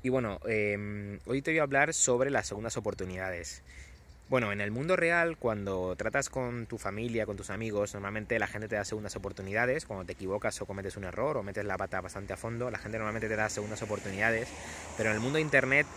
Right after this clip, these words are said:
eso cambia bastante, porque realmente no son amigos, no son familiares. Y si tienes, pues, un blog, una página web, una tienda online,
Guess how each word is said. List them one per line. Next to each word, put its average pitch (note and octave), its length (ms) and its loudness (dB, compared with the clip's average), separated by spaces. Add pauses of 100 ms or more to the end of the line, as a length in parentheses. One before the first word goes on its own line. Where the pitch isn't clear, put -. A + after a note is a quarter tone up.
eso A#2+ 220 2
cambia A2+ 400 4
bastante, G2 500 0
porque F#2 260 -4
realmente A2+ 520 2
no A2+ 100 -2
son A2 200 0
amigos, C3 640 4
no A2 80 -4
son A2+ 140 -4
familiares. C3 800 2 (600)
Y A#2+ 80 0
si A2+ 140 -2
tienes, A#2+ 300 4
pues, A#2+ 500 4
un A2 180 -4
blog, C3+ 340 6
una B2 140 -2
página A#2 300 -2
web, B2+ 260 6
una A#2 140 -2
tienda A#2+ 260 0
online, B2 560 4